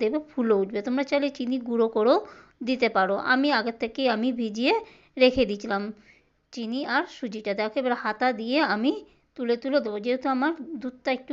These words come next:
বেশি হয়ে গেছে, ওই জন্য আমি দুধটা দেবো না, শুধু চিনি আর সুজিটাই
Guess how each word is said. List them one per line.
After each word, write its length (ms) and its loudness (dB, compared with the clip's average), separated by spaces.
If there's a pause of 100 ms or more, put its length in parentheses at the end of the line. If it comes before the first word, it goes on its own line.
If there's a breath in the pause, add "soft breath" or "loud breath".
বেশি 280 -4
হয়ে 180 0
গেছে, 180 -4
ওই 100 -2
জন্য 160 -4
আমি 120 -4
দুধটা 220 -4 (140)
দেবো 160 -2
না, 100 -4 (100)
শুধু 220 -4 (520 loud breath)
চিনি 320 -4 (140)
আর 80 -2 (100)
সুজিটাই 440 -2